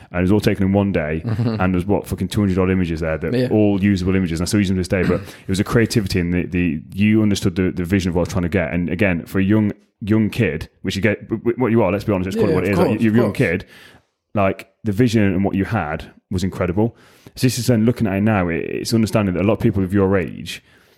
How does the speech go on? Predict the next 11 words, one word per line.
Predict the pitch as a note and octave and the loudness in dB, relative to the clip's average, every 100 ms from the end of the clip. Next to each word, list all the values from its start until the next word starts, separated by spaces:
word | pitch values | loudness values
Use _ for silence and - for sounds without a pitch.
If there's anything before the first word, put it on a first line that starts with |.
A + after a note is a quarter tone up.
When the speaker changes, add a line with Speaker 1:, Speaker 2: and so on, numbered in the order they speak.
| - | -4
Speaker 1:
feel | G#2 | 0
very | G2+ F#2 | 2 2
entitled. | F2 A2+ G2 - D2+ - - | 2 0 0 -2 -8 -12 -6
And | G2 | -2
again, | G2+ F#2+ | 0 0
they | F#2 | 0
get | F#2+ | 0
a | |
bad | G2 F2 F#2 | 0 0 0
rep. | D#2+ - - _ _ _ _ - | -2 -4 -16 _ _ _ _ -20
But | F#2 G#2+ F#2+ | -4 0 0